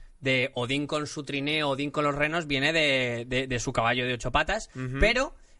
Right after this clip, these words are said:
Speaker 1: eh, también las comidas, porque el jamón de Navidad, que es un plato que se suele servir mucho, sobre todo en las series americanas, lo hemos visto, en
Speaker 2: Sí.
Speaker 1: Los Simpson, es
Speaker 2: El
Speaker 1: El,
Speaker 2: pavo también.
Speaker 1: el Yulbord,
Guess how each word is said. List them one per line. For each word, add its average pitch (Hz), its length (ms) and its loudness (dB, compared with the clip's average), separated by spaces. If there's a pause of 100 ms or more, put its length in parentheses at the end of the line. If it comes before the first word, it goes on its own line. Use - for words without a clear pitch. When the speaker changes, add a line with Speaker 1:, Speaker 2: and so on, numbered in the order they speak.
Speaker 1:
eh, 139 640 2
también 135 320 -2
las 202 140 2
comidas, 170 440 0
porque 139 280 0
el 127 80 -2
jamón 139 320 0
de 202 80 2
Navidad, 196 460 2 (320)
que 110 120 -14
es 110 140 -14
un 117 140 -6
plato 131 480 0
que 117 80 -6
se 113 80 -6
suele 127 200 0
servir 127 320 -2
mucho, 135 280 0
sobre 85 160 -16
todo 113 160 -6
en 113 60 -6
las 87 120 -14
series 107 240 -6
americanas, 113 460 0
lo 127 40 -4
hemos 127 160 -6
visto, 147 280 0
en - 20 0
Speaker 2:
Sí. 135 40 0
Speaker 1:
Los 120 100 0
Simpson, 156 360 0 (300)
es 185 320 0 (340)
Speaker 2:
El 135 80 4
Speaker 1:
El, 139 80 2
Speaker 2:
pavo 135 280 2
también. 123 320 -12
Speaker 1:
el 135 240 4
Yulbord, 170 520 2